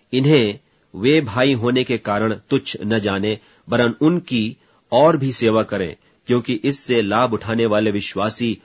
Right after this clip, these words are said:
और प्रेमी हैं। इन बातों का उपदेश किया कर और समझाता रहे। यदि कोई और ही प्रकार का उपदेश देता है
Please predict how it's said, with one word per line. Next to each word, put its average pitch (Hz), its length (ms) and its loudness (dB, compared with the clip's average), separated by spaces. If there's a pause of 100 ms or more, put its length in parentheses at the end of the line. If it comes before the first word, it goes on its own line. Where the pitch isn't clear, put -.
(280)
और 117 200 2
प्रेमी 113 400 0
हैं। 95 260 -8 (420)
इन 190 180 4
बातों 139 320 4
का 135 120 0
उपदेश 110 460 0
किया 110 220 0
कर 110 260 -2 (300)
और 113 180 4
समझाता 101 560 -2
रहे। 90 220 -8 (440)
यदि 170 220 0
कोई 165 260 6
और 151 300 4
ही 175 100 6
प्रकार 131 400 0
का 127 140 -2
उपदेश 101 420 -2
देता 104 320 -2
है 104 240 -6